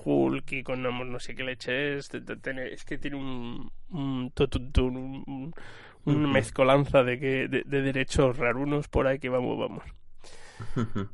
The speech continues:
Speaker 1: Pero bueno.
Speaker 2: Bueno, pues veremos, eh, un poco en qué se concreta este Fresh
Speaker 1: Sí,
Speaker 2: Start.
Speaker 1: la
Speaker 2: De
Speaker 1: gente,
Speaker 2: momento
Speaker 1: la gente
Speaker 2: no
Speaker 1: es
Speaker 2: tiene
Speaker 1: que se ha
Speaker 2: mala
Speaker 1: quemado
Speaker 2: pinta,
Speaker 1: mucho porque no hace,
Speaker 2: pero
Speaker 1: vamos a ser sincero-, sinceros, no hace ni un año que hubo un reboot de, de la historia, entonces es como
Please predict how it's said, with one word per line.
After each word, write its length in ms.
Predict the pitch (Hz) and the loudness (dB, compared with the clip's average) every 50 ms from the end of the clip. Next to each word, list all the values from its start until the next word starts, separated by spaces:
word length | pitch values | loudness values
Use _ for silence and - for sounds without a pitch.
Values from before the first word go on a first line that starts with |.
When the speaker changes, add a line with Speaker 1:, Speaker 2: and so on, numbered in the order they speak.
| - - | -10 -2
Speaker 1:
Pero 340 | - 156 135 120 117 117 113 | 2 4 4 4 4 2 0
bueno. 220 | 113 117 113 101 123 | -2 -2 -2 2 2
Speaker 2:
Bueno, 260 | 135 120 - - - - - - - - - - - - - - - - - - | 2 2 2 -2 -8 -16 -20 -20 -20 -20 -20 -20 -20 -20 -20 -20 -18 -16 -6 0
pues 240 | - 113 107 - - | 2 2 2 2 2
veremos, 640 | 107 110 107 123 131 127 120 117 113 - - - - - 113 | 4 4 6 6 6 6 6 4 2 2 -4 -8 -4 0 2
eh, 720 | 110 107 104 104 101 101 101 101 98 98 98 98 98 95 95 | 2 4 4 4 4 2 2 2 0 0 0 0 -2 -2 -2
un 100 | 101 101 | -2 0
poco 320 | 98 101 98 98 - - - - | -2 -2 -2 -2 -4 -4 -4 -4
en 260 | - 107 107 101 92 | -4 -2 -2 -2 -2
qué 80 | 95 98 | -2 0
se 140 | 104 101 - | 0 0 0
concreta 340 | 101 101 95 104 95 98 104 | 0 0 0 0 0 0 0
este 160 | - 104 90 | 0 -2 -2
Fresh 160 | - 104 107 | -2 -2 -2
Speaker 1:
Sí, 80 | 110 113 | -2 -4
Speaker 2:
Start. 300 | - - 135 131 - - - | 0 2 2 2 2 0 -6
Speaker 1:
la 180 | 117 104 120 | -4 -2 0
Speaker 2:
De 60 | 117 101 | 2 2
Speaker 1:
gente, 280 | 101 - - 113 - 131 | 4 4 4 4 6 6
Speaker 2:
momento 180 | 156 131 101 123 | 6 4 4 2
Speaker 1:
la 100 | 113 - | 0 0
gente 160 | - - 123 | 0 2 2
Speaker 2:
no 100 | 113 120 | 4 4
Speaker 1:
es 60 | - | 4
Speaker 2:
tiene 160 | 123 120 113 | 6 6 6
Speaker 1:
que 40 | 110 | 6
se 40 | 110 - | 6 6
ha 40 | |
Speaker 2:
mala 80 | - - 160 | 6 6 6
Speaker 1:
quemado 180 | 143 131 147 156 | 6 6 6 6
Speaker 2:
pinta, 100 | 156 151 | 6 4
Speaker 1:
mucho 260 | 151 151 - - 151 | 0 0 0 0 0
porque 200 | 139 139 139 139 | 0 0 -2 -4
no 100 | 127 127 | -4 -4
hace, 180 | 113 - - 147 | -2 2 2 4
Speaker 2:
pero 120 | 139 131 123 | 4 4 4
Speaker 1:
vamos 120 | 110 135 | 4 4
a 40 | 139 | 4
ser 160 | - 165 151 | 4 2 0
sincero-, 680 | - 151 127 117 - 135 127 131 135 135 139 147 147 - | 2 0 -2 0 0 0 2 4 4 4 4 2 0 -2
sinceros, 400 | - - 127 113 - 120 123 117 | -2 -2 -2 0 0 0 2 2
no 80 | 123 | 2
hace 160 | 123 - - 139 | 2 2 2 2
ni 80 | 135 | 2
un 100 | 139 139 127 | 4 4 2
año 200 | 127 135 135 135 | 2 2 0 -4
que 140 | 135 123 | -4 -4
hubo 180 | 123 127 123 127 | -4 -4 -4 -6
un 120 | 131 131 | -6 -6
reboot 340 | 123 127 117 113 120 120 117 | -6 -6 -6 -4 -4 -6 -8
de, 380 | 110 107 104 107 104 - - - | -8 -8 -10 -10 -10 -10 -10 -10
de 120 | 123 123 | -8 -8
la 160 | 117 101 98 | -8 -8 -8
historia, 440 | - - - - 123 131 113 98 80 - | -8 -8 -6 -4 -2 -2 -2 -2 -4 -6
entonces 380 | - - - - - - - | -8 -8 -8 -8 -8 -8 -8
es 80 | - - | -8 -8
como 500 | - - - 147 139 139 127 123 127 - | -6 0 6 8 8 8 8 8 4 2